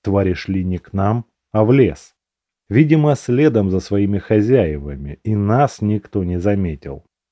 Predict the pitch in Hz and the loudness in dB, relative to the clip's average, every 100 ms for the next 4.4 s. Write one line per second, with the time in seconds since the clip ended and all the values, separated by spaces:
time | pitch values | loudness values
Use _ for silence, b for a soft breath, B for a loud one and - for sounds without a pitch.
0 | _ _ - 113 107 107 104 123 170 - | _ _ -4 -2 2 2 4 4 2 0
1 | 120 120 _ - 175 - 156 147 135 107 | -2 -2 _ 0 0 2 2 4 2 2
2 | 147 160 151 151 156 143 156 135 107 92 | 0 2 2 2 0 2 2 2 2 0
3 | - - 131 127 107 90 90 - 104 101 | -4 -4 -2 0 -2 -2 -4 -4 -2 0
4 | 90 67 - - | -2 -4 -14 -20